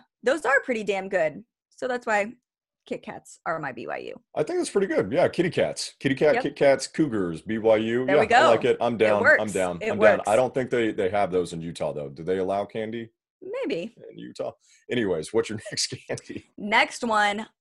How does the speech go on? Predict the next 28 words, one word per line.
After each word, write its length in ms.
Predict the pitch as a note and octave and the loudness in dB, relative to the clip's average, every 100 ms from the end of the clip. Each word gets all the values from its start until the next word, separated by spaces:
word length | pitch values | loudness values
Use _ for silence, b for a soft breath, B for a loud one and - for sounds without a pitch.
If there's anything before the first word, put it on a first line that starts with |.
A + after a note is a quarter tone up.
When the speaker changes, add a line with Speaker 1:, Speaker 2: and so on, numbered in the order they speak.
| _ | _
Speaker 1:
are 520 | F#3+ F#3+ F#3+ F#3+ F#3+ _ _ _ _ _ _ _ - | 4 6 6 4 -2 _ _ _ _ _ _ _ 0
Airheads. 880 | G3+ G3 A#3 F#3 F2+ - - - - _ _ _ _ _ _ - | 4 4 0 -4 -6 -10 -16 -18 -20 _ _ _ _ _ _ 2
Speaker 2:
Airheads. 500 | A2 A2+ A2 F2+ E2 | 4 4 4 2 0
Hold 200 | A2 G#2 | 0 0
on. 260 | F#2+ E2+ - | -4 -8 -8
Uh, 480 | G#2 G2+ G2+ G2+ G2 | -4 0 0 0 -2
Airheads. 680 | G2 G#2 G2+ F#2+ F2 - - _ _ - | 0 0 0 -4 -6 -12 -18 _ _ -16
Speaker 1:
Best 280 | G3 A3 A3 | -2 -2 0
flavor 260 | A#3+ A#3+ | -2 2
is 120 | B3+ A#3+ | 0 0
blue, 320 | G#3+ G3+ G3+ | -2 -2 -2
so 140 | G#3 | -4
it 60 | F#3+ | -8
can 80 | G3+ | -8
make 160 | F3+ | -10
your 60 | G#3+ | -10
tongue 240 | A3+ F3+ | -8 -8
blue. 360 | F3 E3+ E3 A3 _ _ _ _ | -4 -4 -4 -8 _ _ _ _
Are 220 | F#3+ F3+ F#3 _ | -2 -2 -2 _
what, 500 | - F3 F#3+ - _ | -16 -2 0 0 _
without 400 | F#3+ G3+ F#3+ G3+ | -12 0 2 2
doubt. 320 | - D#3 D#3+ - b b - | 0 0 0 -6 b b -8
But 440 | - A#3+ G3+ - - _ _ _ _ _ _ - | 4 6 6 2 -10 _ _ _ _ _ _ -4
they 220 | G#3+ G#3 | 0 2
are 540 | - A3 A#3 A#3 A#3 - _ _ | 4 6 8 6 4 -4 _ _
the, 160 | F#3+ F3+ | -14 -4
basically 720 | - A#3+ D#4+ F#4+ F#4+ G4 F#4+ F#4+ _ _ | 2 2 2 -4 -2 -2 0 -2 _ _
less 480 | G#3+ G3 G#3+ A3 - | -4 2 2 0 -12